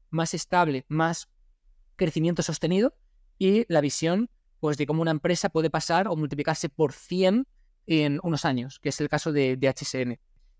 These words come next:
Entonces, eh, aprendí mucho de, de ambas partes. El principal aprendizaje que me llevo y que me gustaría transmitir a los, a los oyentes es que, eh, lo que a mí me ha permitido, sobre todo, tener claro, eh,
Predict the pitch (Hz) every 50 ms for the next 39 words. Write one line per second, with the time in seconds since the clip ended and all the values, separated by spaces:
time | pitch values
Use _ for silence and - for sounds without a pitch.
0 | _ _ _ - - 151 156 165 170 - - - 160 151 147 135 135 - _ _
1 | _ - - 156 - 165 170 180 180 190 196 - - 180 160 160 151 147 147 156
2 | 147 143 131 - - 139 131 - - 117 - - _ _ _ - _ _ - 185
3 | 190 170 - 190 196 175 - 185 156 196 226 254 233 240 233 208 185 - 196 185
4 | 208 180 185 170 156 143 143 143 202 285 _ _ _ _ _ _ _ - - 170
5 | - 180 170 160 160 160 147 - 147 151 165 190 196 196 165 143 180 170 165 156
6 | 151 151 147 - 160 151 135 - 151 135 139 143 147 - 247 277 - _ _ _
7 | _ _ _ _ _ - 185 190 - - - 220 214 220 - - 156 147 143 139
8 | - - 170 165 165 - 165 180 208 226 214 - 214 208 196 175 - 190 180 151
9 | 135 - 151 147 147 143 - 160 143 135 127 _ - 165 160 180 180 - - 170
10 | 165 160 143 131 - _ _ _ _ _ _ _ _ - 156 156 151 147